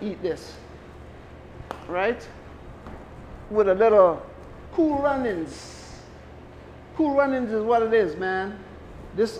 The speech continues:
this, uh, this is an all-purpose seasoning, right? A little bit on that, a little bit on that. We don't need it 'cause if it's o-, too much, it's overbearing, right? We just need the, just,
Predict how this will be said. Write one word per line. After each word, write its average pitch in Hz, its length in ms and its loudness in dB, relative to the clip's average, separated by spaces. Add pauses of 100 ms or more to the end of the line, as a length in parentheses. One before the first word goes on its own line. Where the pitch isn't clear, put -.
(120)
this, 214 240 0
uh, 190 440 6 (800)
this 196 120 -6
is 220 60 -2
an 202 180 0
all-purpose 233 600 4
seasoning, 190 540 -6 (520)
right? 202 280 2 (240)
A 165 60 -2
little 208 240 2
bit 208 160 2
on 202 240 0
that, 226 420 0 (880)
a 147 60 -10
little 202 220 -2
bit 214 120 0
on 214 240 -2
that. 175 220 -2 (840)
We 175 80 0
don't 233 160 4
need 233 120 0
it 208 120 0
'cause 190 320 0 (1080)
if 202 220 6
it's - 120 0
o-, 233 200 12
too 269 180 2
much, 247 240 8
it's - 140 -6
overbearing, 208 760 6 (920)
right? 190 320 8 (180)
We 180 100 -4
just 208 240 2
need 226 180 -2
the, 190 80 -2 (300)
just, 226 200 0